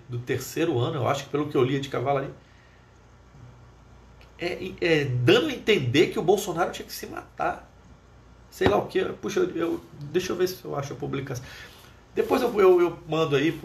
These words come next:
Era uma, o cara falou, era uma publicação falando alguma coisa do que Hui-, o Hitler, né? Ah, por falar também na publicação também lá do, falando que Hitler se matou no bunker, não sei o quê. Aí o cadete na mão lá, não, é,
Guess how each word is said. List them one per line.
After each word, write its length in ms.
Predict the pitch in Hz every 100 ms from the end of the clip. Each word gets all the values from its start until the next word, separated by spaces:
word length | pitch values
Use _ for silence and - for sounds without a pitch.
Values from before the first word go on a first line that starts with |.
| 135 - - - - - -
Era 140 | 156
uma, 320 | 175 185 147 147
o 100 | 131
cara 240 | 175 190
falou, 380 | 185 175 180 170
era 180 | 196 370
uma 120 | 415
publicação 520 | 285 269 262 - 247
falando 260 | 233 226 220
alguma 220 | 220 220
coisa 280 | 220 214 208
do 80 |
que 140 | - 185
Hui-, 520 | 123 156 240 247 -
o 60 | 123
Hitler, 540 | 139 262 269 185 175
né? 220 | 190 220 - - - - -
Ah, 160 | 196
por 200 | - 170
falar 340 | 170 180 165 175
também 300 | 175 160 165
na 120 | 160
publicação 680 | 156 151 156 156 139 151 143
também 240 | 143 143
lá 140 | 143
do, 120 | 139 123 - - - - - - - - _ - -
falando 340 | - 143 156 180
que 140 | 160
Hitler 720 | 113 143 247 247 185 180 165 151
se 160 | - 180
matou 420 | 160 - 180 190
no 100 | 160
bunker, 540 | 110 151 214 208 180
não 80 | 185
sei 160 | - 185
o 100 | -
quê. 240 | - 196
Aí 120 | - 240
o 60 |
cadete 460 | 240 240 202 226 214
na 160 | 214
mão 400 | 196 175 202 233 196
lá, 260 | 190 285 - - - - - - - - -
não, 320 | 160 233 269
é, 520 | 262 247 110 - -